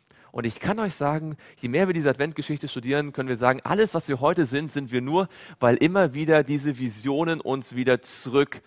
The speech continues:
auf den Weg gebracht haben. Ja? Also ohne den Geist der Weissagung wäre diese Zeitschrift Anfang achtzehnhundertfünfzig ausgestorben und wahrscheinlich gäbe es heute gar kein siebentags-adventistisches Verlagswesen und all das. Wahrscheinlich wäre die Gruppe irgendwo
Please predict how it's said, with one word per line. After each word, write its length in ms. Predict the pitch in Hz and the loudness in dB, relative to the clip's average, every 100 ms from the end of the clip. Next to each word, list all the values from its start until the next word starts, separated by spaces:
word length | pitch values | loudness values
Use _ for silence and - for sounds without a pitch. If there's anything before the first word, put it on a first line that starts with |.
| _ _ | _ _
auf 160 | - 135 | 4 6
den 180 | 151 123 | 4 2
Weg 160 | 143 | 2
gebracht 340 | 135 104 107 - | 2 -2 -2 -4
haben. 220 | 98 117 - _ _ _ _ - | -10 -12 -20 _ _ _ _ -6
Ja? 240 | 104 127 - - - | -4 -4 -6 -4 4
Also 300 | 165 190 - | 6 6 4
ohne 280 | 247 302 | 4 4
den 140 | 220 196 | 2 4
Geist 240 | 190 190 | 4 4
der 120 | 170 | 4
Weissagung 560 | 165 185 143 127 139 131 | 6 6 6 4 4 0
wäre 180 | 151 156 | 2 2
diese 240 | 180 196 | 0 -4
Zeitschrift 600 | - 170 165 170 165 - - - - - | 2 2 2 0 -4 -6 -20 -20 -2 2
Anfang 400 | 165 160 165 - | 2 2 0 2
achtzehnhundertfünfzig 800 | 143 - 135 156 151 147 135 131 | -2 -2 -6 -6 -6 -6 0 2
ausgestorben 580 | 151 - 151 170 175 | 0 -4 0 2 2
und 180 | 131 127 | -2 -4
wahrscheinlich 400 | 123 - 143 147 | -4 0 0 0
gäbe 140 | 135 123 | -2 -2
es 100 | 135 | -2
heute 280 | 127 123 - - _ - - | -2 -4 -6 -20 _ -20 2
gar 220 | 147 151 | 4 4
kein 440 | - 127 120 123 - - _ _ | 2 0 0 0 -12 -20 _ _
siebentags-adventistisches 1120 | - 131 123 139 123 123 120 131 120 120 113 | -6 -6 0 0 2 -4 -8 -10 -8 -10 -6
Verlagswesen 720 | 120 117 120 - 113 120 117 | 2 4 4 2 -2 -2 -2
und 100 | 110 | -2
all 140 | - 123 | 2 4
das. 260 | 123 - | 4 0
Wahrscheinlich 400 | - - 214 196 | -6 0 0 2
wäre 120 | 180 156 | 2 0
die 100 | 135 | 0
Gruppe 260 | 160 156 | -4 -2
irgendwo 680 | 135 143 139 113 123 120 | 0 0 -2 -6 -2 -2